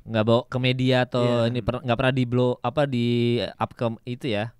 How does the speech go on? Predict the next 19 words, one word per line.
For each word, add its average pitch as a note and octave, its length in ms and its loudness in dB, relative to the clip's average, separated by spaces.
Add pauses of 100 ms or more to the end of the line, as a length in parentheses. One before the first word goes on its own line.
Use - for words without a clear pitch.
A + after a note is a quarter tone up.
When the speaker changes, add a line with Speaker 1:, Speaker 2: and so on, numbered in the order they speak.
Speaker 1:
nggak G#2+ 120 -4
pernah A2+ 160 -2
Speaker 2:
Ah, A#2+ 80 -4
Speaker 1:
dibahas C3 340 0
lagi B2+ 300 -4
lah B2 120 0
Speaker 2:
iya, G2+ 100 -2
Speaker 1:
ya. G2+ 80 -4
Speaker 2:
heeh. A2 400 -18
Speaker 1:
Nggak, F#3 160 0
tapi F3 180 0
berarti F#3 320 -2
kalau F3+ 520 0
lu E3 160 2
nggak G#3+ 180 2
mau F3 160 -2
Arman D#3+ 380 -2
ketemu D#3+ 300 -6
sekarang, D#3 380 -2